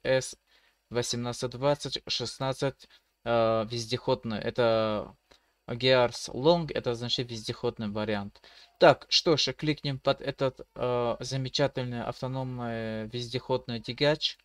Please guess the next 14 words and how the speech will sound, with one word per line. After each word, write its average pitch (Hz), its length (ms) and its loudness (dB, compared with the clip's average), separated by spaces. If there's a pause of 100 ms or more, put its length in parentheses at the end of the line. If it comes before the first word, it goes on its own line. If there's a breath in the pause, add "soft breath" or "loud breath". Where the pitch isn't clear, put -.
камаз 117 560 -6
шестьдесят 113 580 -2
пять 113 320 0
двести 110 300 -8
двадцать 110 320 -8
пять. 147 380 0 (460 soft breath)
Попадем, 123 520 0
изменим 123 320 -8
конфигурацию. 127 720 -2 (380 loud breath)
Ребятушки 135 720 2
мои, 131 760 -2
камаз, 123 720 -2
камаз, 107 640 -4
КАМАЗ. 104 760 -6